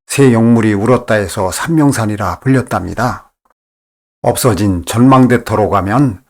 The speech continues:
조망은 일품입니다. 지나온 물명산과 복명산이 보이고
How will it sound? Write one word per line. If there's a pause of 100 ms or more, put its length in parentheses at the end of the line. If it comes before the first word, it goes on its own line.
(140)
조망은
일품입니다. (920)
지나온
물명산과
복명산이
보이고